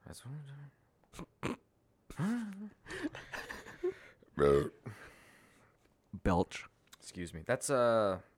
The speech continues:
Speaker 1: point seven one years.
Speaker 2: Do you feel like that told us anything?
Speaker 1: That's seventy-one percent of a year.
Speaker 2: Yeah.
Speaker 1: Yeah.
Speaker 2: Mm-hmm.
Speaker 1: Mm.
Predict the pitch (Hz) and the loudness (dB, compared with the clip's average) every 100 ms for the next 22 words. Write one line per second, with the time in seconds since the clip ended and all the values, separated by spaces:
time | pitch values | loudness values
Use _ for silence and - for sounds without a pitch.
0 | - 123 123 - - 113 104 95 95 _ | -4 -2 -2 -4 -2 0 0 -2 -6 _
1 | - 95 98 95 85 98 _ _ _ _ | -14 -2 0 0 -4 -10 _ _ _ _
2 | _ _ _ - 92 80 76 - _ _ | _ _ _ -10 -4 -4 -6 -14 _ _
3 | - - - - - - _ _ _ _ | -20 -16 -10 -8 -6 -8 _ _ _ _
4 | - - _ - 131 139 143 127 123 110 | -20 -20 _ 2 4 6 8 8 8 6
5 | 117 110 113 113 98 127 - 156 156 98 | 4 4 4 4 4 4 6 6 6 2
6 | - 113 101 101 98 90 92 98 87 80 | 2 2 4 2 0 -2 -6 -6 -6 -6
7 | 82 76 - _ _ - - 107 98 110 | -6 -6 -10 _ _ -20 0 2 4 2
8 | - _ 85 78 - _ _ 117 120 | -6 _ -10 -10 -12 _ _ -2 0